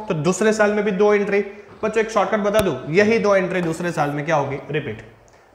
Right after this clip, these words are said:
पहले साल में तीन entry आती है, दूसरे साल में logically machine थोड़ी ना वापस purchase कर रहे हैं, वो कर रहे थे तब एक ही साल में उसका entry कर दिया। अब ये जो दोनों entry है वापस से second year में क्या होगी, Repeat होगी बच्चों।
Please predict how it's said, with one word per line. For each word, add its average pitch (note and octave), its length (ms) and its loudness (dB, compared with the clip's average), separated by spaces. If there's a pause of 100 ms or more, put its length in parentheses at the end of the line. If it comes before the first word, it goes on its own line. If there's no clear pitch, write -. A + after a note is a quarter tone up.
पहले G#3 220 4
साल A3 160 0
में G#3+ 180 -2
तीन A3 160 0
entry A3 260 2
आती A3 220 2
है, A3+ 440 -2
दूसरे G#3 320 2
साल A3 200 2
में A3+ 140 -2
logically G#3+ 320 2
machine G3 320 -2
थोड़ी G#3+ 140 0
ना B3+ 80 0
वापस A3 360 0
purchase G3+ 280 -2
कर F3 180 -2
रहे C3+ 120 -4
हैं, - 80 -8 (300)
वो G3+ 100 2
कर A3 180 4
रहे A#3 160 2
थे A3+ 140 0
तब A3 200 -2
एक G#3 140 0
ही A#3 80 0
साल A3+ 160 2
में A3+ 100 -2
उसका A3+ 200 -2
entry G#3 260 0
कर G#3 160 2
दिया। G#3+ 240 2 (520)
अब - 380 4 (360)
ये A3+ 100 4
जो C4+ 160 2
दोनों A#3 260 4
entry G#3 260 2
है F#3 200 0
वापस G3 400 0
से G3+ 140 -4
second G3+ 420 -4
year G3 140 -2
में F#3+ 100 -4
क्या F#3 120 2
होगी, D3 260 0 (100)
Repeat F#3+ 280 2
होगी D#3+ 160 0
बच्चों। D3 260 -2